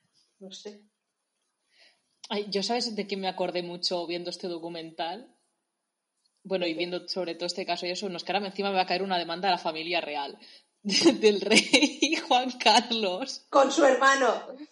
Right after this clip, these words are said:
Speaker 2: Sí.
Speaker 1: <laughs> Hostias. Eh,
Speaker 2: Es que todo el
Speaker 1: uf.
Speaker 2: rato lo pensaba.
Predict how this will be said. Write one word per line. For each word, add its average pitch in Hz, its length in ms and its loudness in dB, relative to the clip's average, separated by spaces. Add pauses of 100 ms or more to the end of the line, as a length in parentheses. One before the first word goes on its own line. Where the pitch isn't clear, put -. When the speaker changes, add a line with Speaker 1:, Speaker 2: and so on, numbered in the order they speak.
(300)
Speaker 2:
Sí. - 420 2
Speaker 1:
<laughs> - 1700 -2
Hostias. 247 960 2 (1600)
Eh, 190 500 0
Speaker 2:
Es 180 80 4
que 185 100 4
todo 196 120 2
el 190 60 0
Speaker 1:
uf. 190 60 0
Speaker 2:
rato 196 120 -2
lo 233 120 0
pensaba. 180 640 -8